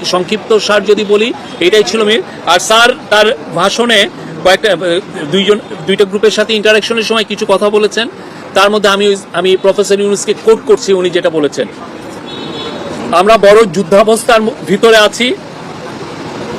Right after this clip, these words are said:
আওয়ামী লীগের কার্যক্রম নিষিদ্ধ হওয়ার পরে ডিস্টেবিলাইজ করার জন্য যত রকমের পা-, যত রকমভাবে পারে চেষ্টা কর-, কর-, করছে,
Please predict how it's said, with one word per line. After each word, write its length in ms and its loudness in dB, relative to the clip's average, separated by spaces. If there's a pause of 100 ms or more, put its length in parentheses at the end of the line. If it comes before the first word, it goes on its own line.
(160)
আওয়ামী 280 4
লীগের 320 4
কার্যক্রম 600 2
নিষিদ্ধ 340 -2
হওয়ার 240 6
পরে 400 4 (720)
ডিস্টেবিলাইজ 640 2
করার 300 4
জন্য 300 2
যত 220 4
রকমের 420 2 (100)
পা-, 100 2 (520)
যত 220 4
রকমভাবে 840 4 (100)
পারে 360 4
চেষ্টা 300 2
কর-, 220 2 (100)
কর-, 180 2
করছে, 380 2